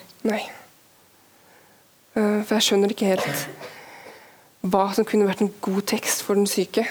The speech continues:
Ehm, fordi jeg vil si at absolutt alt det jeg leste om spiseforstyrrelser da jeg hadde det, det bare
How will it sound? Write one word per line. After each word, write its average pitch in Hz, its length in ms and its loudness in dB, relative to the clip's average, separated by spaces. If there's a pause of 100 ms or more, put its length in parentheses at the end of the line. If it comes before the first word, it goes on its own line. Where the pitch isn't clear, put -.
(180)
Ehm, 202 680 0
fordi - 380 -2 (100)
jeg - 1040 -10
vil 208 100 0
si 202 160 2
at 196 80 -6 (240)
absolutt - 400 0
alt 196 180 2
det 185 120 4
jeg 180 80 2
leste 185 240 -2
om - 20 -2
spiseforstyrrelser - 680 -2
da 190 80 2
jeg 185 80 0
hadde 180 160 2
det, 220 120 2 (680)
det 196 80 2
bare 175 220 2